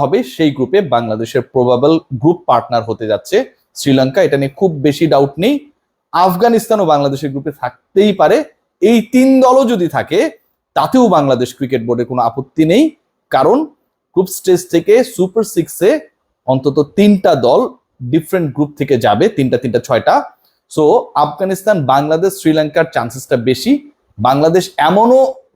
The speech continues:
কনফিডেন্স এই মুহূর্তে পেয়ে আছে যে শ্রীলঙ্কা এবং আফগানিস্তানের বিপক্ষে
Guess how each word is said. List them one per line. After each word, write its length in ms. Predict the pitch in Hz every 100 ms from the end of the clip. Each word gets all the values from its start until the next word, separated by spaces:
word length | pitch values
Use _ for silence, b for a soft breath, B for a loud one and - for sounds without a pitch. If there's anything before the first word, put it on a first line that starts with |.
| -
কনফিডেন্স 460 | 214 214 262 247 233 214
এই 60 | 185
মুহূর্তে 280 | 170 165 - -
পেয়ে 200 | 185 160 135
আছে 200 | - 196 302 - _ _ _
যে 160 | 113 156 277 - _
শ্রীলঙ্কা 460 | 147 143 165 165 214
এবং 100 | 147 135
আফগানিস্তানের 520 | 117 131 127 139 131 127
বিপক্ষে 340 | 131 - 156